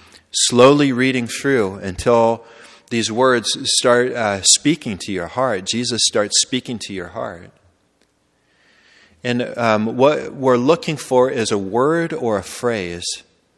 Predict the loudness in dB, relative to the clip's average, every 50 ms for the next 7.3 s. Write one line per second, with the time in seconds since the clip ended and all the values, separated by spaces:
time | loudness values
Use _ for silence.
0 | _ _ _ _ _ _ _ _ _ _ _ _ _ -8 -8 -8 -8 -4 0 2
1 | 2 2 2 0 0 0 0 -2 -2 -4 -4 -6 -4 -4 -4 -2 -2 -2 -2 -2
2 | -2 -2 -4 -6 -8 -10 -10 -10 -10 -12 -10 -10 -10 -10 -10 -12 -16 -18 -18 -20
3 | -20 -20 _ _ _ _ _ _ _ _ _ _ _ _ _ _ _ _ _ _
4 | _ _ _ _ _ _ _ _ _ _ _ _ _ _ _ _ _ _ _ _
5 | _ _ _ _ _ _ _ _ _ _ _ _ -20 -20 -18 -10 -6 -2 -2 -2
6 | -2 -2 -2 -4 -2 -4 -4 -4 -4 -4 -2 -4 -4 -4 -4 -6 -4 -4 -4 -6
7 | -6 -10 -14 -18 -20